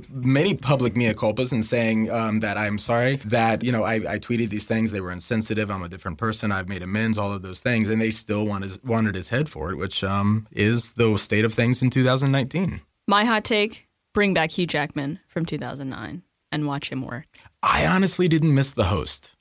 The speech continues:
Speaker 1: I didn't miss the host. They made a joke about it up front. But what they did, bef-, but even before that, which I thought was a brilliant take on it, was start the show with Queen.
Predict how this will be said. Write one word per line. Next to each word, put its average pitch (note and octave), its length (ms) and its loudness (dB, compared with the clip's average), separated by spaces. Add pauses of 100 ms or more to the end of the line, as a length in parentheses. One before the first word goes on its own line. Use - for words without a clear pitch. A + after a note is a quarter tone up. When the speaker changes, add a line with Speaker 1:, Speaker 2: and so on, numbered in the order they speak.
(120)
Speaker 1:
I B2 120 2
didn't B2+ 320 2
miss C3 180 4
the A2 80 4
host. A2+ 220 4
They B2 100 4
made A#2+ 160 4
a G#2+ 80 2
joke A#2 300 0
about A#2+ 240 2
it A#2 100 2
up A2+ 140 0
front. F2+ 400 -2 (260)
But B2+ 180 2
what B2+ 180 2
they B2 100 2
did, A2 360 2
bef-, - 280 -2 (120)
but A#2+ 220 0
even B2+ 220 4
before G#2 340 0
that, A#2 220 2
which A2+ 160 0
I G#2 60 2
thought A2+ 180 0
was A2 100 0
a A2 80 2
brilliant G2+ 540 -2
take G2+ 200 -2
on A#2+ 200 0
it, C3+ 120 0 (240)
was C#3+ 200 4
start G3 340 2
the G3 80 0
show E3+ 220 4
with D#3+ 140 -2
Queen. - 420 0